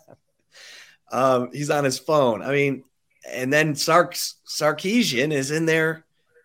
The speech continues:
talking to all emotional about what Alabama's meant to him, that he had open heart sur-, he revealed this, this week, that he had open heart surgery and almost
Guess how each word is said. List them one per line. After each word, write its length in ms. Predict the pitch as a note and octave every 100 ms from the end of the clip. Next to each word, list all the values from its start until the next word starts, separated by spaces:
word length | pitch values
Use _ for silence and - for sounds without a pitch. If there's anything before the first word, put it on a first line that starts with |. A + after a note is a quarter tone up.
| _
talking 300 | E3 D#3+ E3
to 180 | D3+ B2 -
all 220 | C#3+ D#3
emotional 640 | B2+ D3 D#3+ - D3+ D3+ C#3+
about 240 | C3+ B2
what 140 | D3
Alabama's 680 | C#3+ D3 C3+ C3+ D3 C#3+ A#2
meant 320 | A2+ C#3+ D3
to 80 | C#3+
him, 500 | C#3+ C#3+ C#3+ C#3 C3+ _ _ _ _ -
that 100 | C#3
he 60 |
had 220 | D3+ C3+ -
open 260 | E3 E3
heart 260 | D#3+ D#3 C#3+
sur-, 100 | D#3
he 100 | E3+
revealed 560 | F#3 D#3 C3 F#3+ A3 D#3+
this, 200 | D#3 -
this 360 | D#3 D#3 -
week, 360 | A#2 G#3 - -
that 100 | B2
he 80 | B2
had 140 | C3+
open 240 | C#3 F3+ C#3+
heart 240 | D#3+ D3+
surgery 400 | - E3+ F#3+ D#3+
and 80 | D#3+
almost 340 | F3 E3 A#2+